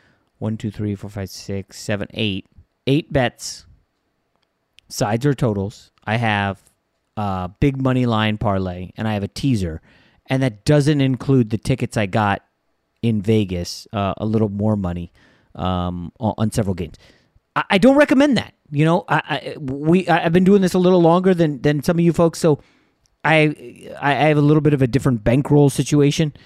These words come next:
and, um, I, I, I'm gonna give you my picks, um, but I'm just, when you get the number matters significantly. For instance, I got Denver minus two and a half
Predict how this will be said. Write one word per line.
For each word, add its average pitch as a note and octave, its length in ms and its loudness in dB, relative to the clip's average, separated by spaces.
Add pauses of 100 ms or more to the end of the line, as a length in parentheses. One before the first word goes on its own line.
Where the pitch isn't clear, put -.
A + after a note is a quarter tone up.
(380)
and, B2+ 360 0
um, A#2 480 0 (880)
I, D3 400 0
I, D3+ 200 0
I'm D#3 140 0
gonna F3+ 200 4
give E3+ 260 2
you G#3 100 6
my G3 160 4
picks, - 480 0 (440)
um, A#2 640 -2 (280)
but D3+ 160 2
I'm C3 120 -2
just, C#3+ 180 -6 (1120)
when C#3+ 440 2
you G3+ 120 4
get F3+ 220 2
the F#3+ 80 0
number E3+ 340 0
matters C3 460 0
significantly. C3 640 -4
For C#3 120 -2
instance, B2 240 -4
I A#2+ 80 0
got A2+ 220 -2
Denver C3 480 2 (840)
minus A#2+ 440 -2
two C#3+ 160 -2
and C3+ 80 0
a B2+ 40 0
half C3 420 -4